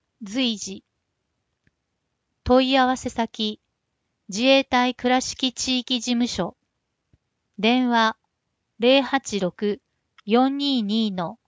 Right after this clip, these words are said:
七三五八。平日八時三十分から十七時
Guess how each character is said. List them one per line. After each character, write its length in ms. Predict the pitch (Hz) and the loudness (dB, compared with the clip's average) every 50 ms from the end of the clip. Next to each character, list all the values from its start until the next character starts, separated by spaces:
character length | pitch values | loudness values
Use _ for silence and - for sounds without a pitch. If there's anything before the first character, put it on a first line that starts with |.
| _ _ _ | _ _ _
七 280 | - 196 202 220 254 262 | -4 -2 0 0 0 0
三 340 | - - 277 269 254 220 | 2 2 2 2 0 -2
五 240 | 190 - 190 185 185 | -2 -2 0 0 0
八。 480 | 185 - 190 - - - 185 190 214 - _ _ _ _ _ _ _ _ _ _ _ _ _ _ _ _ _ _ _ _ _ _ _ | -2 -4 -6 -8 -8 -10 -12 -12 -14 -18 _ _ _ _ _ _ _ _ _ _ _ _ _ _ _ _ _ _ _ _ _ _ _
平 220 | - 247 254 262 | 2 4 4 4
日 520 | 254 240 - 247 233 - - 233 233 233 - _ _ _ _ _ | 4 0 -4 -12 -12 -8 -6 -6 -6 -6 -8 _ _ _ _ _
八 320 | - - 208 - - 294 | -6 -6 -6 -4 -4 -6
時 120 | 269 269 247 | -4 -4 -6
三 300 | - - 226 226 247 254 | -2 -2 0 0 0 -2
十 180 | 233 - 285 277 - _ | -2 -4 -6 -6 -6 _
分 240 | - 202 196 185 180 | -6 -4 -4 -4 -4
か 160 | - 202 190 | -4 -2 -2
ら 240 | 185 170 180 226 _ _ _ _ _ _ _ | -2 -4 -6 -8 _ _ _ _ _ _ _
十 260 | 202 196 220 247 262 | -8 -4 -2 0 0
七 320 | 269 269 269 262 269 262 262 | 2 2 2 2 2 2 0
時 300 | - 196 185 190 208 | 0 -4 -8 -8 -10